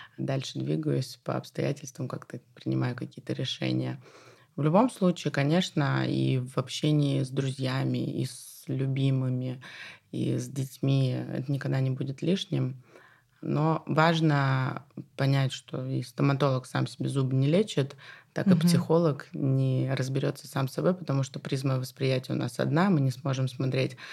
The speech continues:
Speaker 1: с разных углов, мы к себе редко бываем объективны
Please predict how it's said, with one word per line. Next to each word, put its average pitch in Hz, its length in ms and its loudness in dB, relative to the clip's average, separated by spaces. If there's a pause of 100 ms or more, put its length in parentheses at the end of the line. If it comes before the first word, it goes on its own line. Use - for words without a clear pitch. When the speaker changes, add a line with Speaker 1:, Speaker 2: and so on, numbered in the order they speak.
(160)
Speaker 1:
с - 140 -20
разных 127 420 0
углов, 160 340 4
мы 135 440 2
к - 40 -16
себе 131 580 0 (400)
редко 131 340 0
бываем 123 400 0
объективны 151 880 2